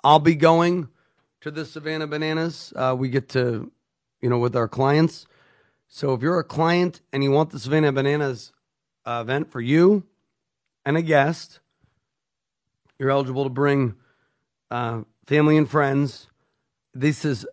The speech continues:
a client-only event. Savannah Bananas. And you might say,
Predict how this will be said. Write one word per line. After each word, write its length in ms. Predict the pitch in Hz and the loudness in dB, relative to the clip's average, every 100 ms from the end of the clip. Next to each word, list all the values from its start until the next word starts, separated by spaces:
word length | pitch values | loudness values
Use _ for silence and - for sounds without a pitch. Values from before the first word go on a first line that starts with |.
| - | -10
a 100 | 143 | -8
client-only 1500 | 127 - 139 160 180 185 180 - _ 165 160 165 160 156 156 _ | -8 -8 0 4 6 6 4 -4 _ 4 6 6 6 4 0 _
event. 680 | 143 127 147 107 78 - _ _ _ | -2 2 2 2 -6 -20 _ _ _
Savannah 440 | - 123 131 160 | -12 -2 2 2
Bananas. 640 | 156 151 139 139 117 - - _ _ _ _ _ _ _ _ | 2 2 2 2 0 -10 -20 _ _ _ _ _ _ _ _
And 60 | 123 | -4
you 60 | |
might 180 | 127 139 | -2 -2
say, 280 | 156 151 | -2 -4